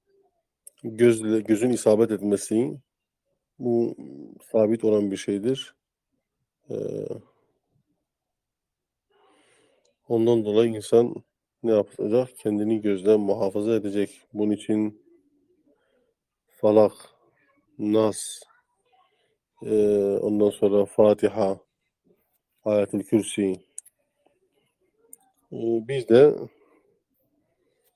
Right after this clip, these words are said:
yani o nazarı çekecek, efendim gözü çekecek şeylerden de kendini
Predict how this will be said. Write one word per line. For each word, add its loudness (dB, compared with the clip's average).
yani 0
o -4
nazarı 4
çekecek, 0
efendim -2
gözü -2
çekecek 0
şeylerden -2
de -2
kendini -2